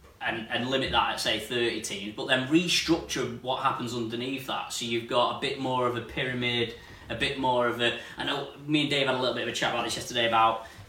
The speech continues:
do you re-, re-, does it need to be regionalised more than it is currently? Because obviously you've got the National Conference League where you can pretty much play anyone from anywhere, and, um, but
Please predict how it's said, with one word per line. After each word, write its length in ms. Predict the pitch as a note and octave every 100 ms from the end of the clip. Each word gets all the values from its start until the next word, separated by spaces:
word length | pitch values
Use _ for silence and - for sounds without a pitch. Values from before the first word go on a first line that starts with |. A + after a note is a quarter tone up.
| -
do 80 | A#2+
you 160 | A2+
re-, 200 | B2 B2 - - B2+
re-, 440 | C3 - A#2+ B2 A2+
does 160 | C3 C3
it 40 |
need 120 | C3 A#2+
to 80 | A#2
be 80 | A2+ C3 D3
regionalised 520 | B2+ B2+ B2 B2 A#2
more 240 | B2+ B2
than 100 | A#2
it 100 | A#2+
is 140 | B2+ A2+
currently? 540 | - B2+ B2 A#2+ A#2+
Because 220 | A2 A#2+ A#2+
obviously 260 | A#2 A#2+
you've 100 | A2
got 220 | B2 A#2
the 60 | A#2
National 320 | A#2 A2+ A2+
Conference 500 | - A#2+ - A#2 -
League 240 | A#2+ A2+ A2+
where 420 | A2 A2 G#2+ -
you 80 | A2
can 160 | A2 G#2+
pretty 180 | B2 A2+
much 300 | G#2+ - -
play 400 | A#2 A2 G#2 - - - - - -
anyone 380 | A#2 A2+ G#2+
from 180 | G#2 G#2+
anywhere, 840 | A#2+ B2+ B2 A#2+ B2 B2 A#2 G#2+ G#2+ - - -
and, 600 | A2+ A2+ A2 A2 G#2+ G#2+
um, 80 | G#2 - - - - - - - - _ _ _ _ -
but 280 | C3+ C3+